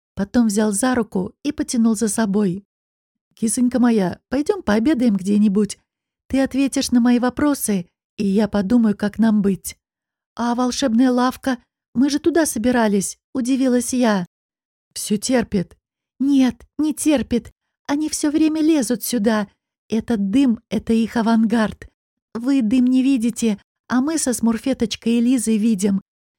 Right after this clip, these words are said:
Только ей нельзя здесь быть». Я принялась взволнованно и не очень складно описывать ситуацию. «Кому нельзя? Твоей племяннице?» «Да, Лизе. Она ведь дракон,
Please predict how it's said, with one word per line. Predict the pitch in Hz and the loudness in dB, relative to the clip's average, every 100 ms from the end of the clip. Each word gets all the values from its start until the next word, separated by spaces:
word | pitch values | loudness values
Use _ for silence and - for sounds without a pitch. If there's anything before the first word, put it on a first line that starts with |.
| _ - | _ -6
Только | 285 262 277 | -6 -4 -4
ей | 247 254 | -2 0
нельзя | 262 247 226 262 233 | 0 0 0 0 0
здесь | 196 226 202 | -2 -2 0
быть». | 190 214 - - _ _ _ - | 0 -2 -4 -12 _ _ _ -10
Я | 220 254 | -6 -6
принялась | 247 240 247 247 220 | -4 0 2 2 0
взволнованно | 202 202 233 240 294 269 214 208 196 _ _ _ | -2 -2 0 2 0 0 0 0 -4 _ _ _
и | 277 | -6
не | 285 294 | -4 -4
очень | 330 311 294 | -4 -6 -6
складно | - 302 320 262 247 | -4 -2 0 0 -2
описывать | - 220 220 226 - | -2 -4 -4 -4 -4
ситуацию. | 240 247 214 196 - 202 190 175 _ _ _ _ _ _ | -2 0 0 -2 -4 -4 -4 -6 _ _ _ _ _ _
«Кому | 220 240 262 | 0 4 4
нельзя? | 208 202 175 214 175 _ _ - | 4 0 0 -2 -2 _ _ -8
Твоей | 185 214 226 | -2 0 0
племяннице?» | 220 214 226 302 330 330 - 320 302 _ _ _ _ _ | 0 2 2 2 -2 -4 -4 -4 -4 _ _ _ _ _
«Да, | 247 262 285 269 233 | -4 0 2 2 0
Лизе. | 247 285 226 247 214 - _ _ _ - | 0 0 0 -2 -2 -6 _ _ _ -4
Она | 262 254 269 | 0 2 2
ведь | 247 233 | 0 -2
дракон, | 220 262 - 262 262 202 | -2 -2 -2 0 2 2